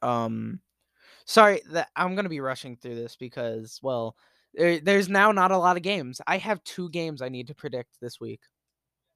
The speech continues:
So, but going to the divisional rounds, uh,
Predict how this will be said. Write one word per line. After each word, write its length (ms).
So, 720
but 260
going 300
to 120
the 80
divisional 500
rounds, 720
uh, 500